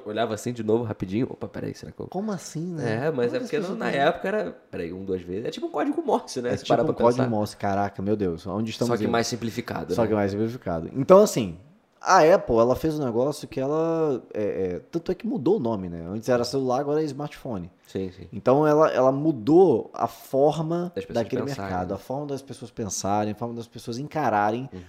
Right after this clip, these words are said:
Speaker 2: a função daquele objeto.
Speaker 1: Sim, claro.
Speaker 2: Isso foi uma inovação disruptiva. Aí, na escala, o que que a gente pensa, né? Você tem a inovação disruptiva, a inovação radical e a inovação incremental.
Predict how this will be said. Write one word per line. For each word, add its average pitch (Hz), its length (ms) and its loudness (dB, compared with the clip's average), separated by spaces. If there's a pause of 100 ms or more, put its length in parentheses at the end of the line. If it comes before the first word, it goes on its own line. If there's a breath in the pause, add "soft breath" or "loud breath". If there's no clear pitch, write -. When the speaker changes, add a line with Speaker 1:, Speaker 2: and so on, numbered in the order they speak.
(100)
Speaker 2:
a 113 100 -2
função 143 560 -6
daquele 139 280 -2
objeto. 123 500 -8 (400)
Speaker 1:
Sim, 90 140 -10
claro. 101 180 -8
Speaker 2:
Isso 160 160 -2
foi 127 280 0
uma 135 140 -4
inovação 117 380 -4
disruptiva. 85 560 -12 (880 soft breath)
Aí, 180 380 6 (120)
na 110 160 2
escala, 123 520 2
o - 20 0
que - 120 -14
que 147 60 -4
a - 20 -2
gente 143 160 -8
pensa, 85 360 -10
né? 80 120 -10
Você 101 140 -12
tem 107 160 -6
a - 20 -4
inovação 101 440 -4
disruptiva, 165 640 -2 (240)
a 117 40 -4
inovação 113 540 -4 (720)
radical 120 720 0
e 117 80 -10
a - 40 -2
inovação 110 360 -6
incremental. 113 640 -8